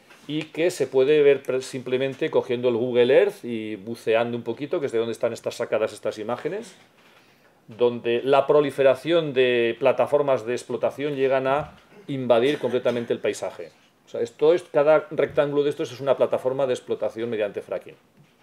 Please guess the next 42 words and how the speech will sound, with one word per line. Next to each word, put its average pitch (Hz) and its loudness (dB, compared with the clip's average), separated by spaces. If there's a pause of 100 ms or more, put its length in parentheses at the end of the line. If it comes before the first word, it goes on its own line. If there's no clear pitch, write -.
(760)
Eso 110 -8
ya 110 2
da 113 2
idea 139 4 (460)
del 117 -4
impacto 131 0
que 135 2
tiene 135 -2
sobre 120 2
el 120 -2
territorio, 151 2 (180)
y 131 -8 (880)
sustituid 143 -2
una 156 2
zona 151 0
completamente 139 2
llana, 139 4
como 120 -2
es 117 -4
la 123 4
que 123 -2
tenéis 120 -4
en 117 -4
la 117 0
imagen, 113 -2 (400)
por 117 0
una 127 0
zona 139 0
con 117 0
un 131 -6
relieve 127 4
complicado 120 2
como 113 0
el 110 -2
Maestrat 110 0
y - 4
el 123 2
Sports, 160 2
y - -2
empezad 120 0
a 127 2
colocar 131 2